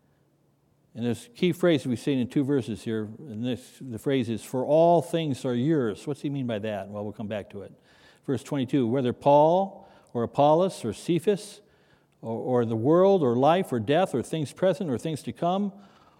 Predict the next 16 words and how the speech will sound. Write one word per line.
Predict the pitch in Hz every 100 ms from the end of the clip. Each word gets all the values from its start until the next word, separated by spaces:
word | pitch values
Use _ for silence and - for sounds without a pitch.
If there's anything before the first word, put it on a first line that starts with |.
| _
all | - 156 180
are | 156
yours." | 147 180 139 107
You | 113
see | -
that | 156 143
phrase | - 165 135
again, | 131 143 139
"all | 147 156
are | 131
yours" | 131 156 143
in | 127
verse | 135 127
twenty-two, | - 135 123 - 147 139 120
the |
last, | 127 123